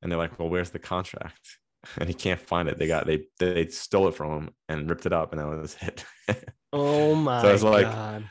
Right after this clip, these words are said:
Speaker 1: so it's like, yeah, yeah, the government sees the two hundred fifty euros, so he can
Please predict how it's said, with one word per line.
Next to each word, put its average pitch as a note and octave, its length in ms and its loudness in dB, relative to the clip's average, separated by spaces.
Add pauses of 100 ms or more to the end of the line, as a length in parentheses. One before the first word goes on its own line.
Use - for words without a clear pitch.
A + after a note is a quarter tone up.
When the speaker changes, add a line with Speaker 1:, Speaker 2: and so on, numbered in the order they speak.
(500)
Speaker 1:
so G2+ 80 2
it's F#2 80 4
like, F#2 240 2
yeah, G2+ 240 2 (100)
yeah, F2+ 200 0 (200)
the F#2 80 0
government G#2 560 4
sees G2+ 300 -4
the F#2+ 80 -2
two - 100 -8
hundred F#2+ 220 -2
fifty F2 120 -6
euros, F2+ 280 0
so - 100 -12
he E2+ 80 -8
can E2 260 -16